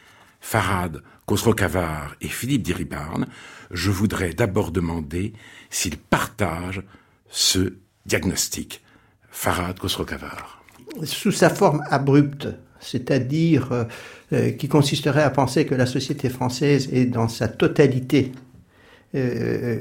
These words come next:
Speaker 2: islamophobe, contre l'islam et contre les musulmans, évidemment, euh, la réponse est négative. Je ne pense pas que la société française soit intégralement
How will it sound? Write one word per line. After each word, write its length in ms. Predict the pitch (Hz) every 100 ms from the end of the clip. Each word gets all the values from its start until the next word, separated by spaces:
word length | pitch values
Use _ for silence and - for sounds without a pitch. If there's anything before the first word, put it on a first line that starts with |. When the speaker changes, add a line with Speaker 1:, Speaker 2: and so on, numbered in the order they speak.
| - -
Speaker 2:
islamophobe, 920 | - 151 123 127 - 131 120 123 107 - - -
contre 400 | 214 190 - 160
l'islam 720 | 143 - 147 139 123 107 107 - - _ _
et 400 | 156 151 139 135 - - 127
contre 320 | 190 170 -
les 120 | 139
musulmans, 520 | 120 110 110 117 180 -
évidemment, 720 | 175 156 156 131 127 156 185 -
euh, 180 | 151 135
la 140 | 123 117
réponse 640 | 120 - 151 160 - - -
est 200 | 127 127
négative. 500 | 123 123 110 - 101 - - - -
Je 120 | 151
ne 120 | 143
pense 320 | 131 180 -
pas 300 | - 143 143 - -
que 120 | 139
la 80 | 123
société 420 | 151 - 135 117
française 600 | - 120 - 143 143 131 - -
soit 380 | - - 151 143 - _
intégralement 1080 | 180 196 - 175 131 117 135 123 117 117 123